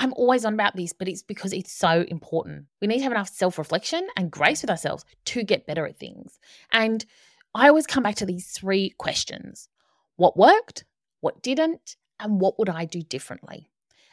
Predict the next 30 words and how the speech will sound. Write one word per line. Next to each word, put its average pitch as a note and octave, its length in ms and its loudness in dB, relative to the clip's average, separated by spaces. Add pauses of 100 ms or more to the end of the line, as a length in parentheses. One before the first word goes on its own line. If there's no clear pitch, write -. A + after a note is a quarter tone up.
(120)
And C4 80 -4
I D4 60 0
think D4+ 240 -6
when D4 100 0
you B3 120 0
start - 440 -6
to - 100 -6
use C4+ 200 0
those C4 160 0
questions - 640 -8
and F3+ 100 -2
apply E3 340 -4
it - 120 -8
to D#3+ 260 -8 (460)
every F3+ 220 0
interaction, B3+ 720 -2 (440)
every F#3+ 240 -4
circumstance, A#3 920 0 (140)
every B3+ 280 -6
day G3+ 280 0
you F#3+ 240 0
have, - 640 -12 (560)
you B3 100 -10
build C#4 220 -2
so A#3+ 400 -2
much B3+ 340 -2
awareness, F#3 680 -2 (120)
so - 220 -4
much C4+ 160 -4
information. G#3 640 -4